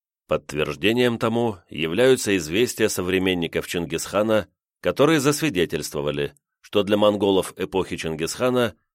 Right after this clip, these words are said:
всё происходящее вокруг совершалось по воле Всевышнего Тенгри и благодаря дарованным им небесным владыкой жизненным силам. Так,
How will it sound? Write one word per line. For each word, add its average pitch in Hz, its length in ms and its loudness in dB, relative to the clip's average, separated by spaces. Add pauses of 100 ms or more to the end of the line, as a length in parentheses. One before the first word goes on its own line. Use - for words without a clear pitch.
(200)
всё 160 180 0
происходящее 123 760 2
вокруг 110 500 -2 (220)
совершалось 120 680 2
по 95 160 0
воле 117 300 2
Всевышнего 87 640 -2
Тенгри 113 520 0 (400)
и 90 160 0
благодаря 104 760 4
дарованным 113 680 2
им 110 320 -4
небесным 90 520 -2
владыкой 95 720 -2
жизненным 82 600 -6
силам. 76 460 -6 (880)
Так, 98 360 -2